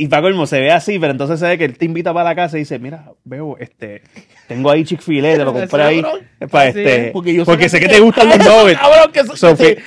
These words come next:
Speaker 3: de lo
Speaker 1: fui,
Speaker 3: que
Speaker 1: él,
Speaker 3: te investiga.
Speaker 1: y él no lo pidió, fui pa' Chick-fil-A
Speaker 3: Y, sí,
Speaker 1: ahora
Speaker 3: sí.
Speaker 1: mismo para que esté calientito para ti, brother.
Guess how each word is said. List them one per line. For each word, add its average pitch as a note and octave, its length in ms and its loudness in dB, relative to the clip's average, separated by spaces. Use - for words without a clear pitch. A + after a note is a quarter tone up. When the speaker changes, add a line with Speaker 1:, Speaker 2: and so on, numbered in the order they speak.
Speaker 3:
de B3 100 6
lo B3+ 80 8
Speaker 1:
fui, D4+ 80 2
Speaker 3:
que C#4 60 6
Speaker 1:
él, B3+ 40 0
Speaker 3:
te C4+ 80 2
investiga. C#4 680 4
Speaker 1:
y - 40 2
él F3+ 60 0
no G#3 100 4
lo A#3 120 4
pidió, G#3 460 2
fui C#3 160 -6
pa' D#3 160 -2
Chick-fil-A E3 520 0
Speaker 3:
Y, G3 180 -6
sí, G3 120 -12
Speaker 1:
ahora E3 340 4
Speaker 3:
sí. G#3 60 4
Speaker 1:
mismo A#3+ 220 2
para G3 120 2
que E3 60 2
esté E3+ 160 -4
calientito E3 600 -2
para C#3 140 0
ti, B2+ 120 -4
brother. B2 420 0